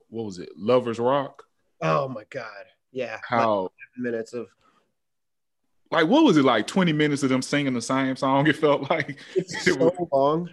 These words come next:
Speaker 2: and it's just, you're complete, it's like you're at the show. It's like you're
Speaker 1: Yeah.
Speaker 2: at that party. Like, you're just so enveloped in it. Yeah.
Speaker 1: Yeah. And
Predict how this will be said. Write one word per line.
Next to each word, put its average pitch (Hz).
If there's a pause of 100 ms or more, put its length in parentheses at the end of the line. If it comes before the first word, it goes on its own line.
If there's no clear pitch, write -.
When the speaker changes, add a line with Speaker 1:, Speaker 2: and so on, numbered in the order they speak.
(160)
Speaker 2:
and 147
it's 135
just, -
you're 143
complete, 147
it's 151
like 160
you're 143
at 131
the 117
show. - (240)
It's -
like 135
you're 113
Speaker 1:
Yeah. 92
Speaker 2:
at 127 (120)
that 113
party. 110 (180)
Like, 117
you're 135
just 131
so 143
enveloped 127
in 107
it. 101 (640)
Yeah. 117
Speaker 1:
Yeah. 95 (840)
And 113